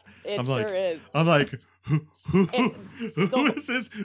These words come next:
Speaker 2: beautiful man <laughs> with this swoopy hair?"
Speaker 1: And the whole music video is just them sitting at a long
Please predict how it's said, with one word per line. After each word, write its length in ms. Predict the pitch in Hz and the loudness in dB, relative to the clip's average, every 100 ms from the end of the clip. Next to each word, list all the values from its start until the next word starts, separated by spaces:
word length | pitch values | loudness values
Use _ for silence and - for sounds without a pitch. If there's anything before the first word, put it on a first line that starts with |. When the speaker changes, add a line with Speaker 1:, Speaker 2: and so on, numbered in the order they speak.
| - | -8
Speaker 2:
beautiful 680 | 120 170 220 226 220 - 208 208 | 0 4 6 6 2 2 2 4
man 540 | 196 180 202 285 262 | 4 6 2 0 -2
<laughs> 20 | |
with 220 | 285 220 - | 0 -4 -4
this 400 | 247 247 - - | -6 -6 -12 -10
swoopy 560 | 285 233 247 269 226 - | -6 -4 -4 -4 -4 -4
hair?" 400 | 240 190 254 277 - _ - | -4 0 0 0 -4 _ 6
Speaker 1:
And 260 | 254 254 214 | 6 6 4
the 100 | 226 | 4
whole 220 | 214 285 | 6 6
music 380 | 269 254 247 202 | 6 2 0 0
video 320 | 202 190 185 | 0 4 4
is 120 | 185 170 | 4 0
just 220 | 196 - | -6 -2
them 160 | 202 | -4
sitting 380 | 196 208 190 196 | -2 0 2 2
at 120 | 175 160 | 2 0
a 80 | 170 | 0
long 540 | 165 170 185 190 185 | 2 4 4 4 0